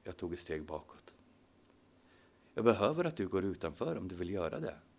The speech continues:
i tid. Jag vill att du ska göra ett bra första intryck på mina föräldrar. Gå med mig nu." Ett annat steg framåt.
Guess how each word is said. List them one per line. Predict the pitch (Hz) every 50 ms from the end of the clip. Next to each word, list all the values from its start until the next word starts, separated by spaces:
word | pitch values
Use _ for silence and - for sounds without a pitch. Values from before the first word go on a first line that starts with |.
| - - -
i | -
tid. | - - - - 185 - - - - - - - - - - - - - - - - -
Jag | 123
vill | 131 127 113 113
att | 110
du | 117 117
ska | - - 117
göra | 107 110
ett | 107 -
bra | - 104 139 160
första | 156 - - 160 - - 98 101
intryck | 107 92 - - 85 -
på | - 85
mina | 92 90 80 73
föräldrar. | - - 82 82 - 143 - - - - - - - - - - - - - - - - -
Gå | - -
med | 104 107 123 175 190
mig | 190 180 147
nu." | - - 69 - - - - - - - - - - - - - - - - - - - - - - - - - - - - - - - - - - -
Ett | - - 82
annat | 82 82 85 -
steg | - - 87 78 78 -
framåt. | - 80 76 80 78 - - -